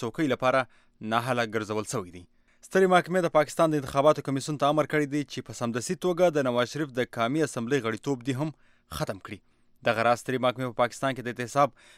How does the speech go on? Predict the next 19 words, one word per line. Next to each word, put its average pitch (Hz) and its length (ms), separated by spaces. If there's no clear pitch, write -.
ملي 131 220
ادارې 170 580
یا 113 140
نېشنل 170 280
اکاونټیبلټي 131 680
بیورو 131 260
ته 131 80
امر 165 200
کړی 165 200
دی 147 80
چې - 120
په 127 140
شپږو 165 300
اونیو 139 260
کې - 140
دې 139 100
قضیه 113 380
درج 107 240
کړي. 113 120